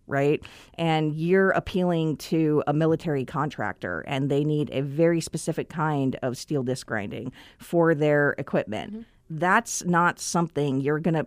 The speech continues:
Speaker 1: I don't care how good your prompt is, you're not gonna get that from Chat G P T three. You need to have a human conveying that to another human. And then it's just true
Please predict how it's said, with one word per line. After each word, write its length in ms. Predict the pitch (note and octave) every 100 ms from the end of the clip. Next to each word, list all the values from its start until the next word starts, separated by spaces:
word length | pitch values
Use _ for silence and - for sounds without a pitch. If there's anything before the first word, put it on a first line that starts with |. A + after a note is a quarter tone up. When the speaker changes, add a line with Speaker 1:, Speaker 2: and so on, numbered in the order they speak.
| -
Speaker 1:
I 80 | E3+
don't 160 | F#3
care 160 | - D#3
how 220 | - E3+
good 180 | F#3+ F3
your 140 | E3
prompt 420 | C3+ D#3+ D3+ D3 C#3+
is, 380 | A#2+ D#2 B2 -
you're 180 | D#3+
not 380 | D#3+ D#3+ D#3+ D#3
gonna 160 | E3+ C#3+
get 220 | C3 -
that 160 | A2+ A2+
from 180 | C3 C3+
Chat 260 | C#3+ A2
G 160 | - A2
P 120 | C3
T 180 | - A2+
three. 260 | - - -
You 80 | D3+
need 200 | D3 C3+
to 40 |
have 220 | D3+ C#3
a 60 | D3
human 500 | - A3 A3 G#3 G3 - - - _ _ _
conveying 580 | - F3+ E3 E3+ D#3+ D#3
that 320 | C#3 C#3 B2+ _ -
to 260 | - F3
another 280 | E3 D3+ C3+
human. 480 | C3 A2+ C2+ G1+ -
And 140 | D3+ D3+
then 340 | C#3+ C#3+ - -
it's 220 | D#3+ -
just 200 | F3 -
true 320 | F3+ E3 D3+